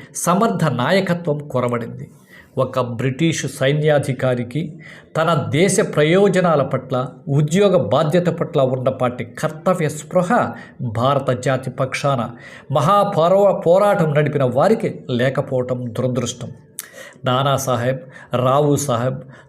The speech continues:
తాంతియా తోపే వీళ్ళంతా నాయకత్వ బాధ్యతను చేపట్టి ఓడిపోయారు. ఇక మిగిలింది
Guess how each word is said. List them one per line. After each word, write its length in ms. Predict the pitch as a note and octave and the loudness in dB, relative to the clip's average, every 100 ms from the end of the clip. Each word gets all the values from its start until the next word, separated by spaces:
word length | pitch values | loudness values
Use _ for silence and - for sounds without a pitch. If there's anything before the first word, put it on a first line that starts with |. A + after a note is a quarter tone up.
| - | -2
తాంతియా 560 | D#3+ F3+ F3+ F3+ E3 | 0 2 4 4 4
తోపే 540 | C3+ D3 D3 C3 A#2+ - | 4 2 0 0 -4 -2
వీళ్ళంతా 680 | D#3+ E3+ F#3+ F#3+ A3+ E3 C3+ | 2 4 4 2 0 0 0
నాయకత్వ 540 | C#3 F#3 F#3+ F#3+ F3+ | 0 0 0 0 0
బాధ్యతను 560 | A#2+ C3+ D#3 F3+ F3 D#3 | 0 0 2 0 0 -2
చేపట్టి 580 | - C3 B2+ A#2+ B2+ D3+ | -2 -4 -4 -6 -4 -2
ఓడిపోయారు. 680 | C3 C#3 C#3 B2 A2+ A2+ - - - - | 2 2 2 0 -2 -2 -8 -20 -14 -6
ఇక 180 | B2 B2+ | -2 -2
మిగిలింది 800 | A#2+ C#3 D3+ E3+ D#3 F#3+ G#3+ | -2 0 2 2 2 -2 -4